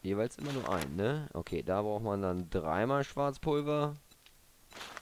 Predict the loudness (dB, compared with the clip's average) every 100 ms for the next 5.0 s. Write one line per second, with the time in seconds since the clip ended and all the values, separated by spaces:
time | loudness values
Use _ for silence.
0 | -10 -8 -2 2 4 6 6 6 4 2
1 | 4 2 4 4 4 4 4 4 4 2
2 | 2 2 2 2 2 0 -4 -4 -2 -2
3 | -2 -2 -2 -2 -4 -4 -2 0 0 0
4 | -2 -2 -6 -4 -4 -4 -2 -2 0 -2